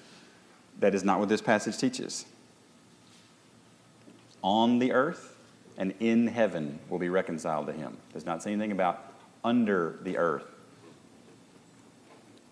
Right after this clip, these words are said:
Phillips has a great quote on this. He says, "God, God's reign extends to three realms,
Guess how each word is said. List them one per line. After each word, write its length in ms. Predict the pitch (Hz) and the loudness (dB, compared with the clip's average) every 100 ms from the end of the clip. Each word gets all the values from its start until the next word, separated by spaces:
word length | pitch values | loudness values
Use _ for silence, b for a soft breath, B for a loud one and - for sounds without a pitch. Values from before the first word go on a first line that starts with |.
| - - - - - | -20 -20 -20 -20 0
Phillips 220 | 113 107 | 4 6
has 140 | 117 95 | 6 4
a 40 | |
great 220 | 98 101 | 6 6
quote 200 | - 107 | 8 6
on 100 | 98 | 8
this. 180 | 90 85 | 6 2
He 80 | 90 | 0
says, 180 | 101 85 | 0 4
"God, 520 | 98 98 98 95 - | 6 6 4 -2 2
God's 280 | 107 98 90 | 4 4 4
reign 540 | 87 98 113 147 175 - | 2 2 4 4 2 -2
extends 460 | - - 113 110 | -4 2 4 4
to 100 | 110 98 | 2 0
three 260 | 113 110 | 2 4
realms, 680 | 117 110 98 82 73 76 | 4 4 2 0 -4 -8